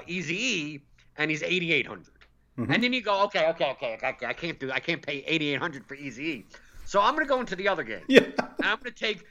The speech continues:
Speaker 1: the set piece ma-, uh, majority taking forward for the slight underdog in that game. Uh, let me look at Pascal Gross. He's eighty-six hundred.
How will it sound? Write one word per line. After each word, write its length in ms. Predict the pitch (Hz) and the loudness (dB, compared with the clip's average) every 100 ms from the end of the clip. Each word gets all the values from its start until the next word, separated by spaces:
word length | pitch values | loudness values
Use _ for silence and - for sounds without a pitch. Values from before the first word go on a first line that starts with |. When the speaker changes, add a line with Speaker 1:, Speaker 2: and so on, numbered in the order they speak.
| - | -6
Speaker 1:
the 100 | 165 | -6
set 360 | - 269 311 320 | -6 0 0 0
piece 460 | - 240 247 233 - - - | -12 -6 -6 -6 -12 -20 -14
ma-, 140 | 214 202 | -6 -4
uh, 280 | 185 185 180 175 | 2 2 2 -4
majority 600 | 175 160 208 220 208 196 | -6 0 2 2 0 -8
taking 600 | - 196 185 185 180 170 _ - | -8 -8 -8 -8 -10 -14 _ 2
forward 440 | 208 190 175 160 | 4 4 0 -2
for 40 | 170 | -8
the 120 | 165 | -10
slight 360 | - 214 226 214 | -8 0 2 2
underdog 440 | 208 185 185 180 | 0 -2 -2 -2
in 80 | 175 | -2
that 240 | 208 196 | -2 -2
game. 340 | 165 151 147 143 - - | -6 -8 -10 -16 -20 -12
Uh, 80 | - | -6
let 120 | 214 | -4
me 80 | 262 | -2
look 160 | 247 233 | -2 -2
at 80 | 185 | -2
Pascal 400 | 170 151 151 127 | -2 -2 -2 -4
Gross. 240 | 113 95 | -4 -8
He's 140 | 143 | -2
eighty-six 520 | 214 247 226 254 233 - | 0 0 -2 -2 -4 -4
hundred. 360 | 127 104 98 | -12 -14 -20